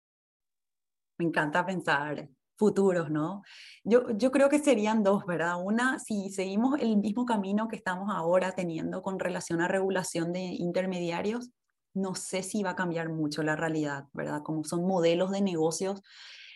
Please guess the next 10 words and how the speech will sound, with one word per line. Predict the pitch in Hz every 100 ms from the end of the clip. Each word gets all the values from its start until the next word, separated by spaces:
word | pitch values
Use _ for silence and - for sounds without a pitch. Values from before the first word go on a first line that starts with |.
| - _
eh, | - 175 170 170 185
donde | 180 175 180 180
la | 180
extracción | - 185 - 208 190 208
de | 185
datos, | 175 175 185 190 180 -
la | 170 165
vigilancia | 165 180 170 165 180 190
masiva, | 185 170 - 185 175 170 165 170
¿verdad? | - 151 156 165